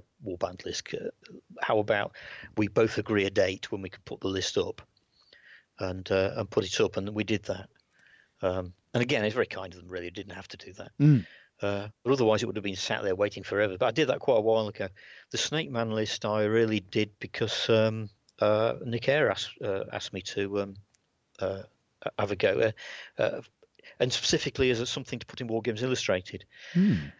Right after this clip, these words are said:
Speaker 1: And I thought that was a good opportunity to get, uh, Erewhon into the face of people who play, uh, uh, who buy War Games Illustrated.
Speaker 2: Mm-hmm.
Speaker 1: Um, and, um, it, it, it, it also happened to be the case that I'd already started a l-,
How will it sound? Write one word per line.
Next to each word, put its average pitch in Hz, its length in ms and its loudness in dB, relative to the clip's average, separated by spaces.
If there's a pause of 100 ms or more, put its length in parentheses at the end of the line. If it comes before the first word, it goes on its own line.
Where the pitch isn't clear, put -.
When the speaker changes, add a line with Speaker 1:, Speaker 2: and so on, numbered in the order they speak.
(220)
Speaker 1:
And 135 180 0
I 143 100 2
thought - 200 2
that 160 60 -2
was 135 100 -2
a 135 40 -4
good 143 160 0
opportunity 160 480 -4
to - 100 -12
get, - 160 2
uh, 117 440 0
Erewhon 117 480 4
into 113 420 -2
the 104 100 -8
face 107 360 0
of 104 100 -8
people 107 300 -2
who 101 200 -4
play, 98 480 2
uh, 92 60 -6
uh, 110 400 0
who 110 120 4
buy 101 260 4
War 98 140 -2
Games 98 180 -4
Illustrated. - 520 -6 (120)
Speaker 2:
Mm-hmm. 101 260 2 (880)
Speaker 1:
Um, 110 320 -2 (220)
and, 117 360 -2
um, 123 320 0 (240)
it, 127 180 -2
it, - 220 -8
it, - 340 0 (100)
it 135 140 0
also 147 280 4
happened 120 340 -4
to - 80 -16
be 110 140 -8
the 117 80 -10
case 123 260 -4
that 117 120 -2
I'd 117 120 2
already 120 440 0
started 110 520 0
a 107 40 2
l-, 117 220 0